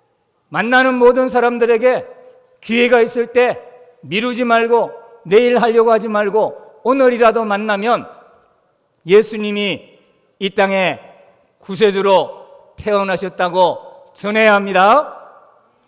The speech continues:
우리 친구들 중에 그렇게 할 친구 손 들어보세요. 자, 여러분들은 이제 오늘 손 내리세요. 손 내리세요. 집으로 돌아가거나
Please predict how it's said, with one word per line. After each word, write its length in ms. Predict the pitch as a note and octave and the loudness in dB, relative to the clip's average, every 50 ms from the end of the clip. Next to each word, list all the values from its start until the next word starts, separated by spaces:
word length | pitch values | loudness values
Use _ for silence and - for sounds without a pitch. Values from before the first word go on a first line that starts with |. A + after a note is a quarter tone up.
| _ _ _ _ _ | _ _ _ _ _
우리 200 | - G3+ A3 A#3+ | -10 -6 -6 -4
친구들 380 | A#3+ - C#4 B3 B3+ B3+ B3+ B3+ | -4 -6 -6 -6 -4 -2 -2 -2
중에 240 | G#3 A#3+ B3 B3 A#3 | -2 0 2 2 2
그렇게 380 | A#3 A#3+ B3 C4 B3+ B3+ C4 | 2 2 -2 -2 0 0 0
할 140 | C4 A#3+ A#3+ | 0 0 0
친구 240 | A#3+ B3 A#3+ A#3 A#3 | -2 -6 -6 -6 -6
손 160 | - - A#3+ | -6 -4 0
들어보세요. 500 | B3+ B3+ B3 A#3+ A#3 A3 A3+ G#3+ D#3 - - - - - - - _ _ _ _ _ _ _ _ _ _ _ _ _ _ _ _ | 2 4 4 4 4 2 2 0 -2 -4 -8 -20 -20 -20 -20 -20 _ _ _ _ _ _ _ _ _ _ _ _ _ _ _ _
자, 480 | - G3+ A3+ A#3+ G3 - - - - - - _ _ - | 0 2 2 2 0 -4 -10 -20 -20 -20 -20 _ _ -2
여러분들은 560 | G3 G#3 A#3+ A#3+ A#3 A#3 A#3 A#3 A#3 A#3+ A3+ | 0 2 2 2 2 2 2 2 2 0 0
이제 320 | G3+ A3 A#3 A#3 A3+ A3+ - | 2 2 2 2 2 -2 -4
오늘 440 | - A3 A3+ A#3 A#3 A#3 A3+ A#3 - | -6 -2 0 0 0 0 0 -4 -10
손 180 | - - A3+ G#3+ | -12 -10 -8 -6
내리세요. 300 | A3+ G#3+ F#3 - - B2 | -6 -6 -8 -8 -14 -16
손 120 | - F#3 F#3 | -16 -14 -14
내리세요. 280 | E3+ D3+ C3 _ _ _ _ _ _ _ _ _ _ _ _ _ _ _ | -14 -16 -18 _ _ _ _ _ _ _ _ _ _ _ _ _ _ _
집으로 400 | - - G#3 G3 G#3+ G3+ G3+ G3 | -12 -8 -2 0 0 0 0 0
돌아가거나 880 | F3 F#3+ F#3 F#3 F3 F3+ E3+ F3 F3+ F3 F3 E3+ E3 D#3 - - _ | 0 0 -2 0 -2 -2 -4 -6 -6 -6 -6 -6 -6 -8 -12 -20 _